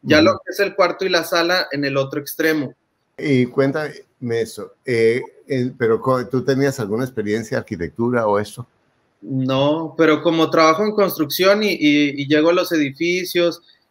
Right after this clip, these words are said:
Speaker 1: y he trabajado poniendo a veces frame, a veces en otros trabajos. Cuando me quedaba si-, eh, si-, trabajos que no tenía cocinas, me iba a otros trabajos.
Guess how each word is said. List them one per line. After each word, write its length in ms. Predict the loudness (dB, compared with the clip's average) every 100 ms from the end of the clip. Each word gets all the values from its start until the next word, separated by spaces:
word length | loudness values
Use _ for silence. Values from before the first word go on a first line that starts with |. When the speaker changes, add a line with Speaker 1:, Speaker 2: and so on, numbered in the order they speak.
| _
Speaker 1:
y 140 | 2 4
he 60 |
trabajado 840 | 4 4 4 4 2 4 6 6 2
poniendo 400 | 0 0 0 2
a 40 |
veces 360 | 2 0 -2 -4
frame, 300 | 0 2 2
a 60 | 2
veces 340 | 2 2 -2 -4
en 100 | -4
otros 300 | -4 -6 -2
trabajos. 680 | 0 2 2 0 -6 -6 -4
Cuando 200 | -2 0
me 160 | 0
quedaba 340 | 2 2 4 0
si-, 260 | -4 -8 -6
eh, 240 | -4 -4
si-, 180 | -8 -16 -6
trabajos 560 | 0 0 0 -6 -10 -6
que 60 |
no 160 | -4 -2
tenía 240 | 2 0
cocinas, 500 | 0 -2 0 0 0
me 140 | 0 2
iba 320 | 4 4 4
a 60 | 0
otros 240 | -2 -6
trabajos. 480 | 0 2 2 -2 -12